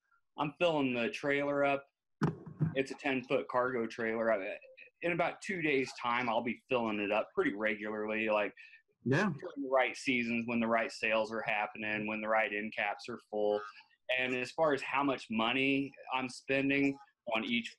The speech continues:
Speaker 1: like, given day, given trip, I, I mean, sometimes ten, twenty thousand dollars. I mean, sometimes I go out for a handful of days and I can only squeeze a thousand or two thousand dollars in. I mean,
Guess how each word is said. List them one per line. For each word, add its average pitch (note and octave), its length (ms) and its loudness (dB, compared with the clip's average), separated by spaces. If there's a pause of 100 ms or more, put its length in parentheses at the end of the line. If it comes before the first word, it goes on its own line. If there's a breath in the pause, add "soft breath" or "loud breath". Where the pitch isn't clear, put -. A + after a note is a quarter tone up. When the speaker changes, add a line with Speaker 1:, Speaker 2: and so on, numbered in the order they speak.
Speaker 1:
like, G2+ 220 0 (480)
given A2 280 0
day, A2+ 280 2
given A2 340 -2
trip, A2+ 360 -2 (400)
I, D2+ 140 -6 (180)
I G2 80 -2
mean, G#2 380 0
sometimes A#2+ 560 -4 (380)
ten, A#2 320 0 (100)
twenty A#2 220 -2
thousand A2+ 480 -2
dollars. A2+ 600 0
I F#2+ 40 -12
mean, F#2+ 240 -6
sometimes A2 540 -4
I G#2+ 100 0
go G#2+ 200 2
out G#2+ 240 0
for G#2+ 140 -2
a G#2 100 -6
handful G#2+ 440 -4
of G#2 80 -4
days G#2+ 360 0
and G2 80 -4
I G2 60 0
can G#2+ 140 -6
only G#2 180 -2
squeeze G#2+ 460 -4
a F#2+ 160 -4
thousand G2+ 300 -2
or G2 140 -8
two A2 120 -10
thousand G2+ 420 -2
dollars G2+ 480 0
in. G#2 160 -4
I G#2 60 -6 (420 soft breath)
mean, - 120 -4